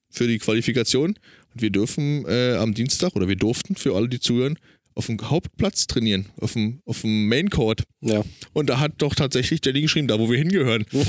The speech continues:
Speaker 1: Also ich
Speaker 2: Also
Speaker 1: dachte,
Speaker 2: nach
Speaker 1: ja, wir ha-, man muss sich große Ziele setzen.
Speaker 2: Ja, nach dem letzten Wochenende würde ich jetzt nicht unbedingt behaupten
Speaker 1: Ja.
Speaker 2: wollen, aber ja.
Speaker 1: Es ist ja nicht der, der Hauptcourt in Timmendorf. Also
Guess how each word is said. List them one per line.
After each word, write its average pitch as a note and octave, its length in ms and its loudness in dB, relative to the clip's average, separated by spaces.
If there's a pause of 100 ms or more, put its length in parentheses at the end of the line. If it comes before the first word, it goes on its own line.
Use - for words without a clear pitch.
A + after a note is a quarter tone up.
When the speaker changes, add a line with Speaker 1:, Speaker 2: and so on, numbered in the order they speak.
(1120)
Speaker 1:
Also C#3 160 2
ich C#3+ 100 0
Speaker 2:
Also C3 140 4
Speaker 1:
dachte, A2 40 4
Speaker 2:
nach A2+ 120 6
Speaker 1:
ja, A3 240 2
wir E3 120 4
ha-, D#3 100 2
man C#3+ 140 2
muss C#3+ 100 2
sich F3+ 140 0
große F#3 240 2
Ziele B3 240 2
setzen. D3+ 380 2
Speaker 2:
Ja, B2+ 200 4
nach A#2 180 2
dem C3 160 2
letzten B2 260 2
Wochenende A#2+ 340 2
würde A#2+ 180 2
ich B2 60 2
jetzt A#2 300 0 (100)
nicht D#3 200 2
unbedingt C3+ 320 0
behaupten - 960 0
Speaker 1:
Ja. D3 200 0
Speaker 2:
wollen, C#3+ 280 4
aber A2 320 2
ja. F#2+ 240 2 (100)
Speaker 1:
Es G#2 140 0
ist G#2+ 100 0
ja B2+ 60 2
nicht A#2 180 0
der, A2+ 240 2
der A2 160 2
Hauptcourt A#2 500 2
in G2 160 0
Timmendorf. A2 420 2
Also G2 320 2